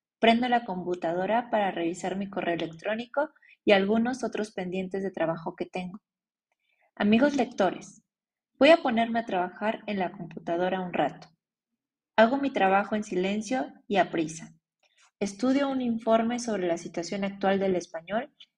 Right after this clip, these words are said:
en el mundo. Lo leo con atención. Cuando finalizo la lectura del informe, enseguida me pongo a escribir un resumen acerca del mismo.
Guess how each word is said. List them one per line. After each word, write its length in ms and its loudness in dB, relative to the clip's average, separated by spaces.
en 120 -2
el 140 -4
mundo. 540 -2
Lo 140 4
leo 340 8
con 140 -4
atención. 760 -10
Cuando 260 2
finalizo 520 0
la 120 4
lectura 460 0
del 160 0
informe, 680 -6
enseguida 520 2
me 160 -2
pongo 280 -2
a 20 0
escribir 480 0
un 80 -2
resumen 580 -4
acerca 440 -4
del 200 0
mismo. 340 -4